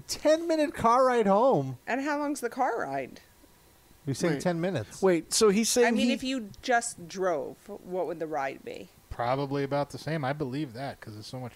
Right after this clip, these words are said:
Speaker 4: traffic.
Speaker 2: Yeah.
Speaker 1: Yeah.
Speaker 3: Wait, so he's saying he d-, has to do all of those in his daily commute,
Speaker 4: I
Speaker 3: or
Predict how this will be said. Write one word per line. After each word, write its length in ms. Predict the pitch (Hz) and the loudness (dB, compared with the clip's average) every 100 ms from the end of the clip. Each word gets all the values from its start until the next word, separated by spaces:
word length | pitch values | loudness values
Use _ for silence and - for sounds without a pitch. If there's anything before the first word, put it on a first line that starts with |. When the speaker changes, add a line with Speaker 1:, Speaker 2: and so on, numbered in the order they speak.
| - | -14
Speaker 4:
traffic. 460 | 101 123 - 101 - | -14 -14 -14 -18 -16
Speaker 2:
Yeah. 140 | - 123 | -12 -8
Speaker 1:
Yeah. 200 | 110 90 - - - | -8 -8 -12 -6 4
Speaker 3:
Wait, 220 | 208 180 | 4 6
so 140 | 226 | 4
he's 180 | 202 214 | 4 2
saying 320 | - 233 233 | 0 0 0
he 100 | 208 | -4
d-, 220 | 202 180 208 | -2 0 2
has 260 | 202 196 - | 2 2 0
to 60 | |
do 160 | 180 202 | -2 0
all 300 | - 180 190 | 4 6 6
of 100 | 220 214 | 6 4
those 240 | 262 247 | 2 2
in 200 | 240 190 - | -2 -4 -2
his 180 | 196 160 | -2 2
daily 280 | 175 190 190 | 0 0 -2
commute, 420 | - 175 240 339 | -2 -2 -2 -2
Speaker 4:
I 40 | |
Speaker 3:
or 40 | 220 | 2